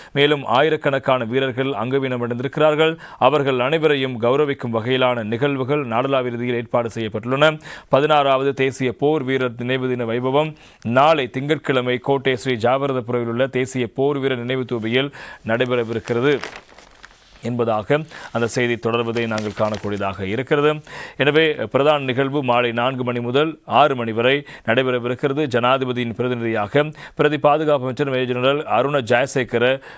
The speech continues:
அஹ், இதில் கலந்து கொள்ளவிருக்கின்றார். போர் வீரர் நினைவு தினத்தை முன்னிட்டு முப்படைகள், போலீசார் மற்றும் சிவில் பாதுகாப்பு துறையினரால் நாடு தழுவிய சமூக நல திட்டங்களும் மேற்கொள்ளப்படும்.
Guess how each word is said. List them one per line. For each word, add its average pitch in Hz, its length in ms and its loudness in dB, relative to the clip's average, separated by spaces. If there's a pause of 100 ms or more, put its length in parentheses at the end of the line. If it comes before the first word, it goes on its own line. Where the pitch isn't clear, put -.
(120)
அஹ், 107 800 -4 (180)
இதில் 123 160 -2
கலந்து 123 380 0
கொள்ளவிருக்கின்றார். 131 640 2 (260)
போர் 160 280 4
வீரர் 139 240 2
நினைவு 131 300 -2
தினத்தை 123 300 -2
முன்னிட்டு 131 420 -2
முப்படைகள், 135 540 -2
போலீசார் 131 440 -2
மற்றும் 127 280 -4
சிவில் 131 300 -4
பாதுகாப்பு 123 540 0
துறையினரால் 123 580 0 (240)
நாடு 135 380 2
தழுவிய 135 420 0
சமூக 135 440 -2
நல 123 180 -2
திட்டங்களும் 131 720 -2
மேற்கொள்ளப்படும். 127 680 0